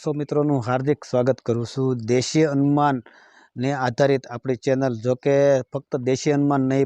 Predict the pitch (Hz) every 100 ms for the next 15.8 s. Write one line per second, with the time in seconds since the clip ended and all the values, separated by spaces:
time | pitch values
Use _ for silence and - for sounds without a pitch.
0 | - 131 131 131 131 127 - - - -
1 | 135 131 127 120 123 120 127 135 143 131
2 | 117 135 131 120 _ 127 127 135 135 131
3 | 139 131 127 135 160 - - 120 - 202
4 | 156 139 120 127 127 127 127 131 135 127
5 | - 123 127 127 131 120 131 127 - 127
6 | 123 - 131 135 127 - - - - -
7 | 143 139 143 139 139 131 - 127 123 127
8 | 131 135 131 - 127 123 139 156 170 139
9 | 131 139 165 165 156 151 147 143 147 143
10 | 143 - 143 135 - 127 123 131 123 117
11 | 123 131 123 120 117 147 147 - - -
12 | _ - - 135 131 131 139 135 135 135
13 | 135 123 127 131 131 151 190 - 139 135
14 | 131 131 131 131 123 123 120 127 131 127
15 | 123 123 120 120 135 123 -